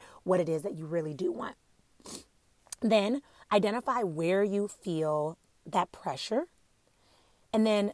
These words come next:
s-, daily begin to ask yourself, what can you do to slowly detach from the outcome and slowly start to release that pressure and that unaligned hustle and release that a little bit at a time?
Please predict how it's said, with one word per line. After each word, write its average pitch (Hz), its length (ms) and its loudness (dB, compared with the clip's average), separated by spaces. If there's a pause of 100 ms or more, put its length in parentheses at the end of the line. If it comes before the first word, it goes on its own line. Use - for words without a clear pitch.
s-, - 120 -14
daily 208 580 4
begin 185 300 -2
to - 100 -10
ask - 300 -2
yourself, - 400 -6
what 180 340 -2
can 311 260 -2
you 226 140 2
do 170 460 -4 (260)
to - 80 -4
slowly 214 460 2
detach 202 840 -2
from 185 200 -4
the 170 160 -8
outcome 175 500 -6 (380)
and 196 180 0
slowly 196 580 4
start - 360 -4
to 196 180 -4
release 165 800 -2 (260)
that 175 240 -6
pressure 175 460 -6
and 190 100 -8
that 160 120 -10 (100)
unaligned 175 540 -4
hustle 170 440 -6 (240)
and 190 160 -2
release 185 300 2
that 156 240 4
a 180 60 0
little 170 300 2
bit 165 160 -4
at 151 160 -4
a 151 60 -8
time? - 460 -12